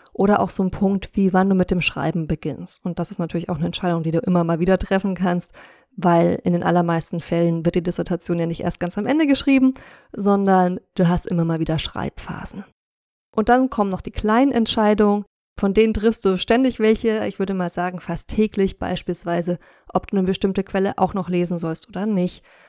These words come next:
ob du sie, wenn du sie gelesen hast oder angeschaut hast, mit in deinen Artikel aufnimmst, mit in dein Kapitel aufnimmst, ob du mit der einen Aufgabe anfängst oder mit der anderen Aufgabe an einem Tag, dann ob du zum Beispiel auch einen Vortrag hältst oder nicht.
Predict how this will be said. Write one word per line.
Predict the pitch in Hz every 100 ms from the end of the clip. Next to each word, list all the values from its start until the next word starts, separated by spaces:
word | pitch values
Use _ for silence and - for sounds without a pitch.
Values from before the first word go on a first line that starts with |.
| _
ob | - 190 -
du | 202
sie, | 185 - 190 190
wenn | 180 180
du |
sie | 180 175
gelesen | 175 175 180 160
hast | 170 -
oder | 175 -
angeschaut | 180 175 - 170 -
hast, | 175 160 -
mit | 170 -
in | 190 180 170
deinen | 170 165
Artikel | 165 - 262 226 220 214
aufnimmst, | 196 202 208 196 196 190 -
mit | 175
in | 175
dein | 165 160
Kapitel | - - 240 - 208
aufnimmst, | 175 180 - 175 175 165 - _ _ _ _ _ -
ob | 185 - -
du | 185 175
mit | 175 170 -
der | 165 -
einen | 294
Aufgabe | 277 247 - 233
anfängst | 233 233 226 233 226 220
oder | - 165
mit | 175
der | 240 247
anderen | 269 269 247
Aufgabe | 220 214 220 208
an | 208 190
einem | 190
Tag, | - 185 180 - - _ _ _
dann | 190 190 196
ob | 185 180 _
du | -
zum | -
Beispiel | 190 185 -
auch | 165
einen | 175
Vortrag | - 233 226 208 -
hältst | 190 190 -
oder | 170
nicht. | 170 202 196 -